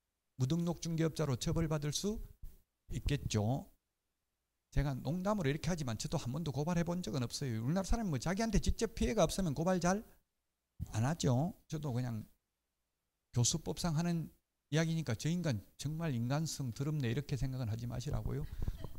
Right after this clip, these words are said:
자, 부당-, 삼 번 부당한 표시 광고입니다.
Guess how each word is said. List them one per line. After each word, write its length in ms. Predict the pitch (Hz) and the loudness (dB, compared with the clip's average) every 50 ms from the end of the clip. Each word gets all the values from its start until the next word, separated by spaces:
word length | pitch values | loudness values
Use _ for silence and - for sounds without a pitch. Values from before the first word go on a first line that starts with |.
| - - - - - - - - - - - - - - - _ _ _ _ _ _ _ _ _ _ _ _ _ _ _ _ _ _ _ _ _ _ _ _ _ _ _ _ _ _ _ _ _ _ _ _ _ _ _ _ _ _ _ _ _ _ - - - | -4 -4 -4 -6 -8 -10 -8 -10 -10 -10 -10 -10 -12 -16 -20 _ _ _ _ _ _ _ _ _ _ _ _ _ _ _ _ _ _ _ _ _ _ _ _ _ _ _ _ _ _ _ _ _ _ _ _ _ _ _ _ _ _ _ _ _ _ -20 -10 0
자, 160 | - 143 135 | 4 4 4
부당-, 360 | 127 - 170 185 220 220 180 - | 6 4 4 4 4 4 8 10
삼 260 | - 185 196 214 208 | 10 10 10 10 8
번 200 | 208 175 139 113 | 8 8 8 6
부당한 420 | - 220 233 254 247 247 220 180 | 6 6 6 8 8 8 6 6
표시 240 | - 175 170 147 165 | 6 4 6 6 6
광고입니다. 680 | 156 139 135 131 123 120 117 113 110 123 147 143 127 | 4 4 4 2 2 2 0 0 0 0 0 -2 -2